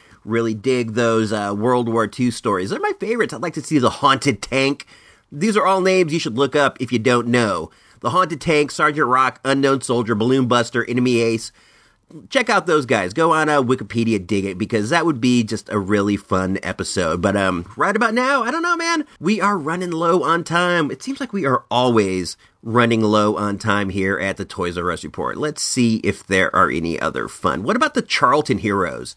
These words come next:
What if they did an episode where they went to see, like, the Question, the Question Vic Sage, and, uh, the Blue Beetle, and all those neat guys? That would be fun.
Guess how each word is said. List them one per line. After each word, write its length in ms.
What 200
if 80
they 140
did 160
an 100
episode 480
where 80
they 100
went 200
to 40
see, 140
like, 140
the 80
Question, 560
the 80
Question 380
Vic 160
Sage, 560
and, 240
uh, 120
the 120
Blue 340
Beetle, 500
and 140
all 120
those 260
neat 280
guys? 320
That 100
would 100
be 100
fun. 440